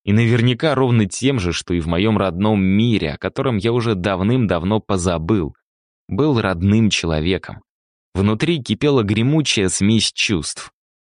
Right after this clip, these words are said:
От гнева, злости до удивления и растерянности.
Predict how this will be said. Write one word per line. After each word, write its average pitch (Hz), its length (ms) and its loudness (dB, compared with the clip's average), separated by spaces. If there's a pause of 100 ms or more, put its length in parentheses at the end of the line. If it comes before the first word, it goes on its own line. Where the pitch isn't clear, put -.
(140)
От 90 140 -4
гнева, 104 500 2
злости 78 680 -2 (280)
до 92 180 0
удивления 104 680 2
и 95 40 0
растерянности. 87 920 -6